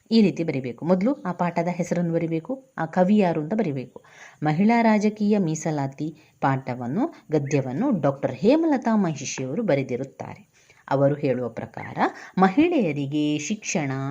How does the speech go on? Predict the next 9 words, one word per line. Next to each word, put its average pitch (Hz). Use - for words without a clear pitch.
ಆರ್ಥಿಕ 170
ಭದ್ರತೆಯನ್ನು 135
ಒದಗಿಸಿಕೊಡಬೇಕು, 120
ಮಹಿಳೆಯರಿಗೆ 269
ಆಗುವಂತಹ 202
ಅನ್ಯಾಯ, 131
ಶೋಷಣೆ, 165
ಅವ್-, -
ಶೋಷಣೆಗಳಿಂದ 185